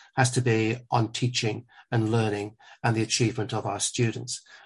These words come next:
and hence the development of the field, uh, of instructional leadership. And I'm sure that, uh, Alma said to you when she spoke to you, was it last week or the week before last? Uh, she talked about the paper that, uh, she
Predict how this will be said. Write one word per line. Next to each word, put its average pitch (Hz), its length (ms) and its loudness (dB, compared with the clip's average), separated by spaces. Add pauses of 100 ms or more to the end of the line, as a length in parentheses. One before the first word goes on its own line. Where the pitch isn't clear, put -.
and 110 100 -2
hence 135 340 6
the 127 100 2
development 123 640 4
of 123 80 -6
the - 80 -6
field, 113 460 2 (320)
uh, 117 360 -2
of 117 440 2 (140)
instructional 123 720 0
leadership. 113 840 0 (680)
And 127 160 6
I'm 123 140 8
sure 127 360 8
that, 117 360 0
uh, 110 180 4
Alma 120 400 4
said 123 320 -2
to 127 100 0
you 113 180 0
when 110 200 -2
she 113 180 -2
spoke 120 340 0
to 123 100 0
you, - 20 0
was 123 100 2
it 175 80 0
last 151 300 4
week 170 180 4
or 143 60 0
the 120 80 -2
week 131 180 0
before 143 300 0
last? 143 320 0 (420)
Uh, 123 400 6 (200)
she 135 180 -2
talked 127 320 2
about 123 300 2
the 131 100 -4
paper 123 540 2
that, 117 300 -6
uh, 117 60 -2
she 120 640 0